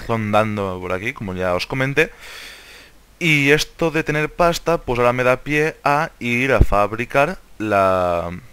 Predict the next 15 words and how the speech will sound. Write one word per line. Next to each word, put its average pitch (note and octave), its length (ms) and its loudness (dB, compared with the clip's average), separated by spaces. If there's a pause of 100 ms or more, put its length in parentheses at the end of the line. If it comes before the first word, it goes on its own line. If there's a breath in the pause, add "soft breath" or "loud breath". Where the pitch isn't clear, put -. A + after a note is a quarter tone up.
(140)
el A#2 180 2
nido B2+ 200 2
del A#2 160 4
dragón. A#2 460 0
¿El G#2 120 -8
nido C#3 120 -8
del D#3 100 -6
dragón D3 200 -8
se D3 100 -10
llama E3 180 -8
o C3 40 -8
cómo B2 160 -6
se A#2 80 -8
llama? F#2 260 -4 (1000 soft breath)
Em, A2+ 1000 -6